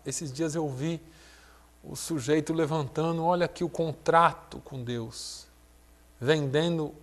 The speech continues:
um contrato com Deus, irmãos.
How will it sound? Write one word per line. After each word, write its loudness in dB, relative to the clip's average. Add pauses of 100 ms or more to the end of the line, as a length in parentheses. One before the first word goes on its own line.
(1080)
um -6
contrato 0
com -6
Deus, -2
irmãos. -12